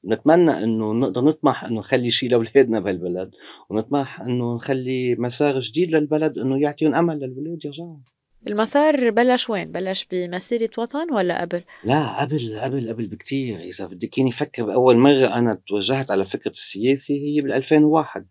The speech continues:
Speaker 1: بالألفين وواحد كان في، صار وقت بتتذكري، بوقت قصة إنه طلعت السوريين من لبنان بعد ما خروج ال-، ال-، ال-، الإسرائيل من الجنوب، إنه انطرح السؤال: "السوري طيب شو بدنا لهم الأبد الآبدين؟"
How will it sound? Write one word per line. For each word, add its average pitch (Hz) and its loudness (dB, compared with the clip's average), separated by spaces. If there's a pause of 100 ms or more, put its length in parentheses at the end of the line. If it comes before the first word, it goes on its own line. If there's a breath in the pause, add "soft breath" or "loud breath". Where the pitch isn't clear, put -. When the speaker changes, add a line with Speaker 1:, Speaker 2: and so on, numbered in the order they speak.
Speaker 1:
بالألفين 123 -4
وواحد 135 2 (100)
كان 110 -4
في، 107 -4 (200)
صار 117 -2
وقت 92 -8
بتتذكري، 92 -8 (320)
بوقت 87 -6
قصة - -10
إنه 80 -6
طلعت 95 -4
السوريين 87 -4
من 80 -4
لبنان 85 -4
بعد 82 -6
ما 85 -12
خروج 85 -8
ال-، 80 -6
ال-، 73 -10
ال-، 71 -12 (460 loud breath)
الإسرائيل 82 -4
من 78 -2
الجنوب، 82 -4 (160)
إنه 76 -10
انطرح 101 -2
السؤال: 85 -6
"السوري 98 -4
طيب 82 -4
شو - -8
بدنا 82 -6
لهم 82 -6
الأبد 78 -10
الآبدين؟" 76 -12